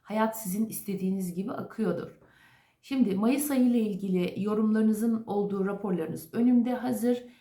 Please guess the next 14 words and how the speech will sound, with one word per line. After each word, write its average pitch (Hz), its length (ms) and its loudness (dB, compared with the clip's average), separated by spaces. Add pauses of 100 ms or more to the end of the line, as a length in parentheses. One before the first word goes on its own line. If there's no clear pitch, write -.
(200)
Dilerseniz 233 580 0
hiç - 200 -8
vakit - 200 -6
kaybetmeden 202 720 0
başlayalım. - 560 -4 (1000)
Bir 349 140 10
Mayıs'ta 285 400 2
yakın 233 340 2
çevreden 190 540 -2
kadın 277 260 -4
formunda 185 680 0
bir 220 200 -4
aile 196 420 2
büyüğünüzün 180 680 -4